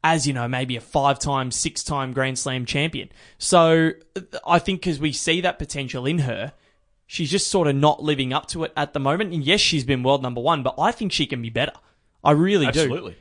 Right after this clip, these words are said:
Speaker 2: yeah.
Speaker 1: And I think that that's a bit of a worry for her. But look, she wasn't the only top seed to, to fall early in Indian Wells. We saw, um, Ostapenko fall to Petra Martic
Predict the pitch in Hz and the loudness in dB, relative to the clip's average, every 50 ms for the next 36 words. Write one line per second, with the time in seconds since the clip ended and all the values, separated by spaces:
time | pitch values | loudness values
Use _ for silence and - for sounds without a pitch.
0 | _ - 117 131 151 156 160 160 151 147 143 - - 151 151 - 202 185 165 180 | _ -8 -2 2 4 4 4 4 2 0 0 2 2 2 4 4 2 2 2 2
1 | 175 - 151 175 175 170 - 165 143 156 143 131 127 123 127 143 151 165 170 170 | 2 2 0 -2 -2 0 0 -2 -2 0 0 -2 -2 0 2 2 4 4 2 0
2 | - - 139 131 123 131 131 123 165 165 - - - - - - - 170 160 - | 0 -2 -2 0 0 0 2 4 2 2 2 0 -8 -20 -20 -2 2 2 2 4
3 | - 160 151 202 175 165 151 143 156 170 170 170 160 147 127 123 - _ _ _ | 2 0 0 0 0 2 2 4 6 6 6 4 2 0 -2 -4 -10 _ _ _
4 | - - 143 - - - - - 139 135 127 123 120 - 139 127 120 123 127 - | -8 -6 -6 -6 -6 -4 -2 0 0 0 0 -2 -2 0 0 0 0 0 -4 -6
5 | - - - - - - 123 - - 143 135 127 123 117 - - _ _ _ _ | -8 -12 -16 -12 -10 -8 -8 -4 -2 -2 -2 -2 -2 -4 -8 -12 _ _ _ _
6 | _ 131 139 139 135 127 131 120 123 - - 135 123 123 123 123 120 123 120 117 | _ -2 0 0 2 0 0 -2 -2 -4 -4 -4 -2 -2 0 0 0 0 -2 -2
7 | 113 117 123 151 170 147 135 131 117 - - 147 131 117 - - - - - - | -2 0 0 0 0 -2 -2 -4 -4 -2 0 0 0 0 -2 -6 -18 -12 -6 -2
8 | 131 123 127 131 - - 151 143 - - 147 - - 135 143 147 - 160 156 165 | -2 -2 -2 -4 -2 0 0 0 0 -2 -6 -4 -2 -2 -2 -2 0 0 0 0
9 | 160 - - 147 135 131 127 - - - - 156 139 123 - 143 147 - - 135 | 0 -2 -2 -2 0 -2 -4 -6 -8 -4 -2 -2 -2 0 0 0 -2 -2 -2 -4
10 | 123 123 127 143 151 151 196 208 - - | -2 0 2 2 0 0 -2 -4 -6 -8